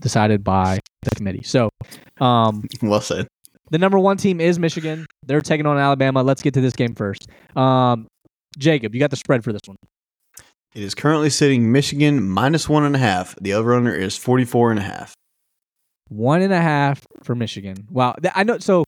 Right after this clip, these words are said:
Speaker 1: that's fluctuated. I know. Or is it, is it the other game that's around four, four and a half? I, I might be getting
Speaker 2: It is.
Speaker 1: confused. Okay.
Speaker 2: Nope,
Speaker 1: Okay.
Speaker 2: you're right.
Speaker 1: So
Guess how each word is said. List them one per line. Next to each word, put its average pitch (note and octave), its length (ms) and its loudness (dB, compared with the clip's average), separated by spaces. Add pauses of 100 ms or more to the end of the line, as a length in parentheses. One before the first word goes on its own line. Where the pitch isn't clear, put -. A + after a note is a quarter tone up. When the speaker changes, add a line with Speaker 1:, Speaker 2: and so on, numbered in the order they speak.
(720)
Speaker 1:
that's E3+ 240 -2
fluctuated. D#3+ 680 0
I D3+ 160 -4
know. E3 480 2 (480)
Or D#3+ 120 0
is E3 80 -2
it, G3 140 -2
is F3 180 -2
it F3 80 0
the D#3 120 2
other D#3 140 0
game F3+ 200 -2
that's E3 160 -2
around C#3 240 2
four, C3 260 2
four C3 140 0
and B2+ 60 -2
a - 20 -6
half? B2 260 -6 (220)
I, C3 100 -2
I C3 80 -2
might A#2 140 0
be A2 80 -6
getting G#2 200 -6
Speaker 2:
It A2+ 120 2
is. G2+ 180 0
Speaker 1:
confused. - 220 -10 (480)
Okay. B2 200 -4
Speaker 2:
Nope, A#2 160 0
Speaker 1:
Okay. - 140 -10
Speaker 2:
you're G#2 100 0
right. F#2+ 200 -2
Speaker 1:
So F3 180 0